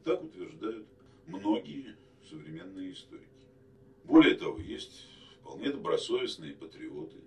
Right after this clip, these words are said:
люди, для которых самобытность России является настолько высокой ценностью, что ради нее они готовы допустить реальное существование аномалий во всемирных законах. Считают, что Россия должна искать так называемый третий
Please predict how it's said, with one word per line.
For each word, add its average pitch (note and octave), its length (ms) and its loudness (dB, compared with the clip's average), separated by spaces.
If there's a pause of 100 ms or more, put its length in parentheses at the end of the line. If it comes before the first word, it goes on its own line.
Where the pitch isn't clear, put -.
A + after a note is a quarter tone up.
(420)
люди, D#3+ 300 0
для - 120 -4
которых G#2+ 380 -2
самобытность - 760 -4
России - 400 -8
является A2 440 0
настолько - 500 4
высокой - 540 -6
ценностью, - 640 -8 (300)
что - 220 -20
ради - 180 -4
нее - 320 4
они C#3+ 160 6
готовы - 460 -4
допустить - 680 -18 (520)
реальное - 440 -6
существование - 720 -10
аномалий A2 640 -8 (360)
во D2 120 -14
всемирных E2 520 -8
законах. A2 500 0
Считают, - 420 0
что - 160 -6
Россия A#2 420 -2
должна F#2 360 2
искать G#2+ 280 2
так - 140 -8
называемый G2+ 500 2
третий A2+ 560 -2